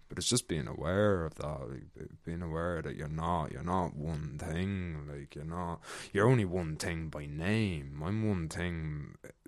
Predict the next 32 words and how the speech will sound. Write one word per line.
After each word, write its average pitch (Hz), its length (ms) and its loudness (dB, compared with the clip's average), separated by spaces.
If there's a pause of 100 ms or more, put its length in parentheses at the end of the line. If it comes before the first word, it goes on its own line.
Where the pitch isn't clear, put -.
(160)
In 87 80 -6 (120)
P-, - 80 6 (120)
Pork 98 480 8
is 73 140 -10
one 80 280 -4
thing. 90 460 -2
It's 69 100 -6
just 73 160 -2
a 69 100 -12
name, 80 640 0
an 71 80 -12
umbrella 78 640 0
for, 71 360 -8 (1000)
you 73 100 -4
know, 80 360 -4 (320)
the, 78 80 -8
the - 60 -16 (200)
weirdness 76 640 0
of - 280 -10
what 85 320 -6
is - 120 -10
a - 40 -14
human. 82 840 -4
Like, - 320 -16 (500)
um, 139 800 -12 (160)
even 120 340 8
at 82 100 -2
the 82 60 -6
very, 78 340 0
without 82 280 0
getting 73 300 -4
too 71 320 -6